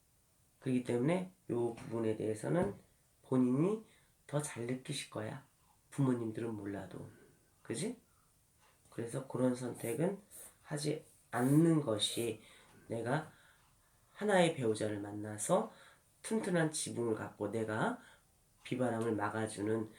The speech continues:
그런 배우자의 역할을 하면서 그 안방과 내가 백년해로를 할 수 있다. 그러니까 그, 그러한 기운은 본인이 더 잘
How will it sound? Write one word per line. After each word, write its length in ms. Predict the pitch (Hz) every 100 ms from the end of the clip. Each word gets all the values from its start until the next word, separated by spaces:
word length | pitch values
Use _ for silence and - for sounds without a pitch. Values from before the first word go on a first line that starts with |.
| - - -
그런 340 | - 107 107
배우자의 720 | - 127 113 110 104 101 101
역할을 380 | 104 98 107 104
하면서 640 | 110 107 104 - 180 247 - - - - _
그 480 | - 120 113 107 - _ _ _
안방과 800 | - 120 120 110 101 117 220 262 - _ - _ -
내가 460 | 104 107 131 156 - _ _ -
백년해로를 640 | 127 120 117 107 104 101 104
할 100 | 110
수 180 | -
있다. 320 | - - - - - - _ _ _ _ - _ _ _ -
그러니까 340 | 110 107 107
그, 600 | - 147 147 143 135 127 -
그러한 520 | - 127 127 123 120
기운은 420 | 117 127 160 147 - _ _ _ _ _ _ _ _
본인이 420 | - 131 120 113 110
더 160 | 104
잘 180 | -